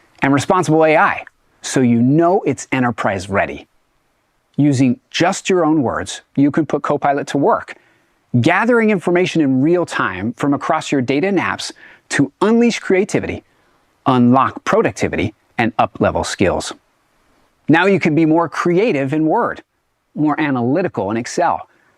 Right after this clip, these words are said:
more expressive in PowerPoint, and more productive in Outlook,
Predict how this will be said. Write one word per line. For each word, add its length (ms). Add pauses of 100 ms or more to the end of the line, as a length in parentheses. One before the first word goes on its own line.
(120)
more 200
expressive 920
in 140
PowerPoint, 580 (340)
and 80
more 140
productive 800
in 80
Outlook, 440